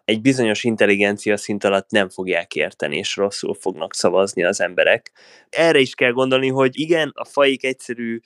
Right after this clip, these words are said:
egy x, két egymás keresztező vonal, az nagyon pofon egyszerű, de pont ez az egyik kulcs, ahogy, hogy aki elrontja, az valószínű, az el is akarta rontani, ez az előnye ennek.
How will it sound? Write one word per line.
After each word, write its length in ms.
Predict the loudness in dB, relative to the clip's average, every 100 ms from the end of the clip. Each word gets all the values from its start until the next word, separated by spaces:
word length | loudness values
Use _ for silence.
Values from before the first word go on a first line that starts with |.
| _
egy 480 | 0 0 0 -4 -6
x, 320 | -6 -14 -16 -12
két 360 | 0 2 2 0
egymás 460 | 0 2 2 0 0
keresztező 640 | 2 2 0 -4 0 0
vonal, 540 | 2 2 4 2 0 -2
az 280 | -2 -4 -8
nagyon 300 | -4 -4 -4
pofon 300 | -4 0 2
egyszerű, 580 | 0 0 0 2 2 0 0
de 320 | 2 2 2 -2
pont 300 | -4 -2 -2
ez 220 | -4 -2
az 180 | -2 -2
egyik 320 | -6 -6 -8
kulcs, 380 | 2 4 4 2
ahogy, 380 | 2 4 2 0 _ _
hogy 160 | 4 4
aki 260 | 2 2
elrontja, 540 | 2 2 0 2 2 2
az 220 | 0 0
valószínű, 540 | 2 0 -2 -4 -4 -2
az 240 | -4 -2
el 100 | -2
is 180 | -2 0
akarta 500 | -2 2 0 0 -4
rontani, 640 | -4 -6 -4 -4 -2 -4 -6 -12 _
ez 160 | 0 2
az 100 | 2
előnye 440 | 2 2 0 -2
ennek. 400 | -4 -8 -14 -18